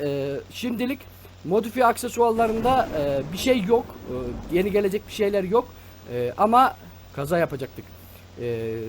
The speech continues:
diğer videoda detaylı bir şekilde inceleyeceğiz. Buna ayrı bir video çekeceğim arkadaşlar, modifiye ile ilgili. Ondan sonra karakter ve şoför elleri. Mesela karakterimiz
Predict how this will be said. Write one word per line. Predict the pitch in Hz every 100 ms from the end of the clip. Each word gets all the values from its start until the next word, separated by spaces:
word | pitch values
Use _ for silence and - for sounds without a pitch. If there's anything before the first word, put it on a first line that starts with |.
| 113 170
diğer | 233 240
videoda | 220 190 185 254 220 - 143
detaylı | 170 214 214
bir | 208
şekilde | 165 165 220 202
inceleyeceğiz. | 190 190 190 160 220 -
Buna | 151 190 208
ayrı | 165 185 165
bir | 180
video | 165 147 208 - - - -
çekeceğim | 156 180 185 180
arkadaşlar, | 143 151 143 226
modifiye | 165 165 160 175 170
ile | 151 -
ilgili. | 165 170 147 208 277 - - - -
Ondan | 220 262
sonra | 277 277
karakter | - 240 262 - 285 269
ve | 277
şoför | - 233 226 262 226
elleri. | 196 170 170 226 - - -
Mesela | 208 233 277 277
karakterimiz | - 262 285 - 302 294 311